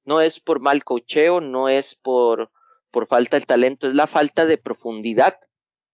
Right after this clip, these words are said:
de, de su roster, ¿verdad? Es un roster que está todavía, que no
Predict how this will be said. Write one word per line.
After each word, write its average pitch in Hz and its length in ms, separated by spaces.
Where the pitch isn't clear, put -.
de, 107 640
de 104 200
su 110 180
roster, 123 520
¿verdad? 101 400
Es - 160
un 120 120
roster 127 400
que 110 120
está - 240
todavía, 123 840
que 117 100
no 113 240